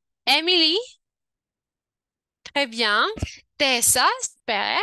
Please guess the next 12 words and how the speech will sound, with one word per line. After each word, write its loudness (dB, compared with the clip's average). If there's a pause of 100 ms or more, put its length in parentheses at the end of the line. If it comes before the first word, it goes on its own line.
(320)
Muy -16
bien. -6 (1200)
Muy -12
bien. 0 (500)
Y 2
Delet. 2 (920)
Je -16
vais -10
voir, 0 (100)
vamos -16
a -14
ver. -4